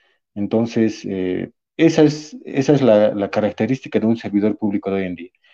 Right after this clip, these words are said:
Y a eso tenemos que apuntar a ser todos, servidores públicos.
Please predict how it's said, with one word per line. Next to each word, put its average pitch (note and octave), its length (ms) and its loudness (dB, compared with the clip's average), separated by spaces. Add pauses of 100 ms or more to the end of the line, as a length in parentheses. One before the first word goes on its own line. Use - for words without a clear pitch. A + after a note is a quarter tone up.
(100)
Y B2 100 4
a C#3+ 40 8
eso E3+ 180 4
tenemos C3 320 4
que - 80 0
apuntar G#2+ 420 2
a G#2 60 4
ser G2+ 220 -4
todos, C3+ 420 -2 (100)
servidores A#2+ 600 -2
públicos. - 580 -4